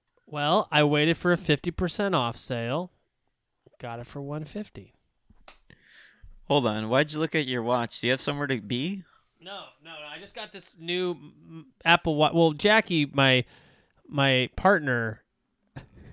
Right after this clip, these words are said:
Speaker 2: Uh-huh.
Speaker 1: I love it when straight couples call each other partner. Uh,
Speaker 2: Like
Speaker 1: we
Speaker 2: you just did?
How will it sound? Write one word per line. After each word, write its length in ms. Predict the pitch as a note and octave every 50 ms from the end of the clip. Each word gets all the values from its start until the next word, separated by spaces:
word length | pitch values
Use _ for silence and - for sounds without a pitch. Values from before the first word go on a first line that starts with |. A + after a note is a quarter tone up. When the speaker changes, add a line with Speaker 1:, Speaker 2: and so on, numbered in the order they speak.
| - - - - - - -
Speaker 2:
Uh-huh. 140 | - - -
Speaker 1:
I 40 |
love 200 | D#4 C4 - B3+
it 140 | B3+ G#3+ C#3
when 120 | G#3+ G3 D#3+
straight 480 | - - - - F#3 D#3 C#3+ C#3+ -
couples 480 | - - B2+ - - - - - - - - - - - - - - - -
call 140 | - - -
each 120 | - -
other 160 | D3+ C#3 C#3+
partner. 520 | C3+ - C3+ A#2+ A#2+ C3 - D3 C#3+ C#3+ C#3+ - - - - - - - - - - - - _ - -
Uh, 1080 | D3 C#3+ C#3+ C#3+ C#3+ C#3 C#3 C#3 C#3 C#3 C#3 C#3 C#3 C#3 C#3 C#3 C#3 C#3 C#3 C#3 C#3 B2+
Speaker 2:
Like 140 | A2 A2 -
Speaker 1:
we 120 | E3 F3+
Speaker 2:
you 60 | G3+
just 260 | G#3 - B2 B2+ - -
did? 300 | D3+ E3 F3 E3+ F3+